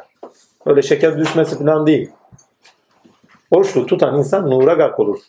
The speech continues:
Melekler diyor, "Ya Rabbi biz orucun sevabını yazamıyoruz. Onun sevabı benim katımdadır." diyor. Benim katımda.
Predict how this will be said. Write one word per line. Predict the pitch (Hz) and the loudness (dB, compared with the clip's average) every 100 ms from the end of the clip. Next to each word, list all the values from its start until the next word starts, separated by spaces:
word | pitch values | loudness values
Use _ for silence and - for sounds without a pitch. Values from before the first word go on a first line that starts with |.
| - | 0
Melekler | 151 165 180 156 | 0 2 0 2
diyor, | 165 | 2
"Ya | 147 175 | 4 2
Rabbi | 151 139 131 | 0 -2 0
biz | 175 | 2
orucun | 160 151 139 | 2 2 0
sevabını | 123 175 175 139 | 2 2 2 0
yazamıyoruz. | 131 135 208 160 107 - _ _ _ _ _ _ - | 0 2 2 0 -6 -12 _ _ _ _ _ _ 0
Onun | 208 | 0
sevabı | - 165 175 - 170 | 2 2 2 0 0
benim | 175 233 | 0 2
katımdadır." | 220 196 156 131 107 104 | 0 2 0 0 -2 -2
diyor. | 104 - | -2 0
Benim | 202 233 | 0 -2
katımda. | - - 165 139 | -6 -4 0 0